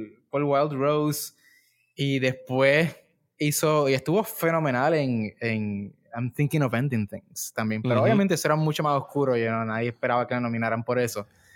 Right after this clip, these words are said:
Speaker 1: Pero qué bueno que finalmente la nominan, porque en verdad eso es un, uno,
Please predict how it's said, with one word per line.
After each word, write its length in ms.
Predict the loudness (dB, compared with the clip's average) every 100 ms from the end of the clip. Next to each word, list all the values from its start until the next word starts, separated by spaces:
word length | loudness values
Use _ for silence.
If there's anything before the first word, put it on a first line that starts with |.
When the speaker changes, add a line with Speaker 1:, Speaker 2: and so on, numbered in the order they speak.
| -12
Speaker 1:
Pero 160 | -4 0
qué 100 | 2
bueno 300 | 2 2 0
que 100 | -4
finalmente 520 | -8 -6 -4 -6 -6 -4
la 100 | -4
nominan, 340 | -4 -8 -10
porque 240 | -12 -10 -8
en 80 |
verdad 220 | -4 -2 -2
eso 160 | 0
es 60 | 0
un, 240 | 0 -2 -2
uno, 200 | -2